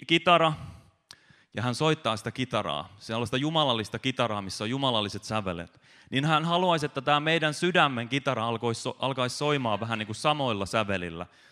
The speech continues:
samoilla soinnuilla. Se olisi niin kuin samalle aaltopituudelle viri-, viritetty.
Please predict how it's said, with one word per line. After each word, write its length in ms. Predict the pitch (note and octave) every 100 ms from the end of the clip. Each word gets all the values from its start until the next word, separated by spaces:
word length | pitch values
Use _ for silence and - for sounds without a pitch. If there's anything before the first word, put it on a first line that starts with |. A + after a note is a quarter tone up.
| -
samoilla 440 | C3 C3+ A#2+ G#2
soinnuilla. 640 | G#2 A2 G2+ F#2 D#2+ D2+ G2+
Se 120 | - A#2
olisi 200 | A#2+ C3+
niin 100 | B2
kuin 140 | B2 - - -
samalle 460 | - E3 E3 B2+ A#2
aaltopituudelle 840 | C#3 C#3+ C3 G#2+ G2 F#2 F#2 F#2+ F#2+
viri-, 280 | A#2+ G2+ F#2
viritetty. 600 | C3 B2+ F#2 D#2 - -